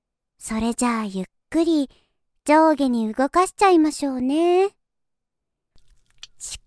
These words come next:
コシコシコシコ。シコシコシコシコ。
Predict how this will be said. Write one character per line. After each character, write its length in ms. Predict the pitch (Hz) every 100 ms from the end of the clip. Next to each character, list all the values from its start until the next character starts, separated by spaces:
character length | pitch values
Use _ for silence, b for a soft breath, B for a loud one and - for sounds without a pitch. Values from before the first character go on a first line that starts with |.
| -
コ 80 | 269 233
シ 280 | 214 - - -
コ 100 | - 262 233 214
シ 320 | - - -
コ 180 | - - 247 220 214
シ 320 | - - -
コ。 160 | - 294 262 226 _ _ _ _ - _ _ _ _ _ _
シ 220 | - - - -
コ 360 | 320 294 262
シ 240 | 240 - - -
コ 120 | 294 277 254 240
シ 240 | - - _
コ 100 | - 247 240 214
シ 200 | 208 - -
コ。 260 | - 320